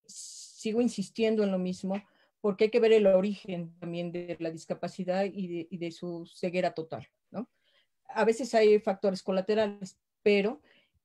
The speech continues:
eh, sí hay que, eh,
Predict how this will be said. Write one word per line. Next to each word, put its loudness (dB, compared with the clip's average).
eh, 0
sí -2
hay 2
que, 2
eh, -4